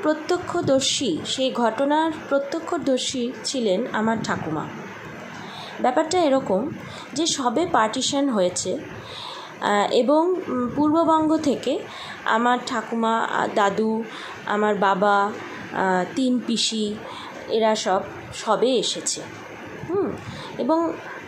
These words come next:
আহ, আমাদের অন্যান্য আত্মীয় স্বজনরাও সবাই তখন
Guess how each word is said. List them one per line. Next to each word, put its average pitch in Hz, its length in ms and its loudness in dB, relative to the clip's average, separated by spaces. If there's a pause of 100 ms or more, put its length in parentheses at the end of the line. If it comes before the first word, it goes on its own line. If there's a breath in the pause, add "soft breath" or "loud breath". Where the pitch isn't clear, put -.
(260)
আহ, 247 380 4
আমাদের 311 340 4
অন্যান্য 320 400 4
আত্মীয় 294 400 2
স্বজনরাও 285 720 4 (340 loud breath)
সবাই 220 440 2
তখন 233 380 0